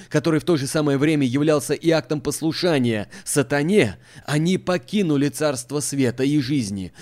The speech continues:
и оказались в царстве смерти и тьмы.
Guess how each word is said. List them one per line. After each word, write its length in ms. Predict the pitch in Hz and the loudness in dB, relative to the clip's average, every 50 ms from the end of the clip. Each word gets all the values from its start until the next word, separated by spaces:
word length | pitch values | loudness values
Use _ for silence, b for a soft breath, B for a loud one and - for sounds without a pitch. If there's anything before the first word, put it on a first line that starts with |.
| 185 147 B | -16 -4 B
и 100 | 156 147 | 4 4
оказались 720 | 139 131 123 139 135 117 139 147 139 147 156 151 - - b b b | 4 4 2 0 0 2 2 2 2 2 0 0 -2 -6 b b b
в 80 | b | b
царстве 500 | - - 147 143 135 127 123 - - 139 | -8 -2 0 0 0 0 -4 -6 -6 -4
смерти 680 | 127 - - 120 120 117 117 113 - - 127 131 123 123 123 B B B | -4 -4 -2 -2 0 0 0 -2 -4 -2 0 0 0 -2 -4 B B B
и 140 | 139 139 127 | -6 -6 -4
тьмы. 420 | - 151 147 156 143 110 87 - | -2 -2 2 2 2 2 0 -4